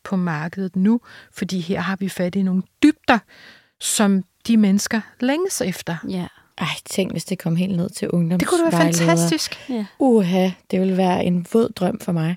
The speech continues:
Speaker 2: <laughs>
Speaker 3: Altså, <laughs> nej, men fordi jeg synes, jeg tror, du, du, altså, rammer hovedet på sømmet, og det er også derfor, jeg er så fascineret af dit arbejde.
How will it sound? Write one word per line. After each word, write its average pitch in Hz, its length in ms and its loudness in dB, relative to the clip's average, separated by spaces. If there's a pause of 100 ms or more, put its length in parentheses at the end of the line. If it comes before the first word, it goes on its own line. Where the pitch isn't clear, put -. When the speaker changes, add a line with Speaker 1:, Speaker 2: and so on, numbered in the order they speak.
(120)
Speaker 2:
<laughs> 233 40 0 (440)
Speaker 3:
Altså, 196 340 4 (540)
<laughs> - 480 0
nej, 262 240 6
men 277 160 4
fordi 277 340 2
jeg 262 140 4
synes, 262 280 4
jeg 247 100 4
tror, 214 200 4
du, 202 220 2
du, 202 240 2
altså, 196 240 2
rammer 185 300 2
hovedet 202 200 2
på 202 100 0
sømmet, 180 300 0
og 170 80 -2
det 180 80 2
er - 20 4
også 170 140 -2
derfor, 180 200 -2
jeg 175 80 0
er 170 40 0
så 175 120 -4
fascineret 175 560 0
af 165 80 -2
dit 165 220 -6
arbejde. 175 500 0